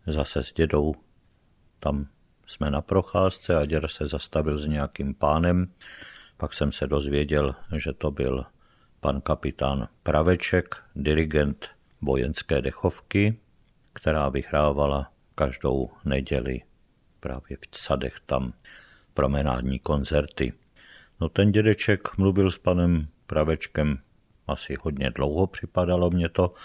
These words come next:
ale já jsem z nich viděl jenom nohy, hezké vyleštěné boty a krásné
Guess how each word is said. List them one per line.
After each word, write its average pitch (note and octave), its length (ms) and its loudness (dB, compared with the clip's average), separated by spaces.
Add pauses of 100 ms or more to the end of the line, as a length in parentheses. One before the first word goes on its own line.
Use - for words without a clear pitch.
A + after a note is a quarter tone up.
(360)
ale D2+ 160 0
já E2+ 160 4
jsem F2+ 240 2
z E2 60 -4
nich E2+ 200 0
viděl E2 320 2
jenom D2 440 2 (140)
nohy, E2+ 400 4
hezké D2+ 500 -2
vyleštěné C2+ 720 -4
boty C#2 520 -2
a C2+ 220 -4 (1000)
krásné A#1+ 680 -4